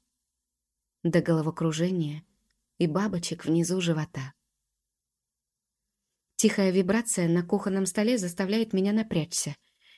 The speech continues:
и, несмотря на желание продолжать, остановиться. Это звонит мой телефон. Я опускаю глаза и отворачиваюсь от Тимура. Замечаю на дисплее номер мамы, и сердце тревожно сжимается.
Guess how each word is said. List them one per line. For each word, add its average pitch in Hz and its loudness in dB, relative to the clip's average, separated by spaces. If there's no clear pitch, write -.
и, 185 4
несмотря 170 4
на 165 4
желание 165 2
продолжать, 165 -4
остановиться. 196 -2
Это 233 2
звонит 220 2
мой 175 4
телефон. 143 -4
Я 196 4
опускаю 175 0
глаза 180 0
и 202 -2
отворачиваюсь 170 -2
от 147 -4
Тимура. 160 -4
Замечаю 180 2
на 165 4
дисплее 190 0
номер 214 4
мамы, 160 0
и 190 4
сердце 208 -2
тревожно 185 0
сжимается. 165 0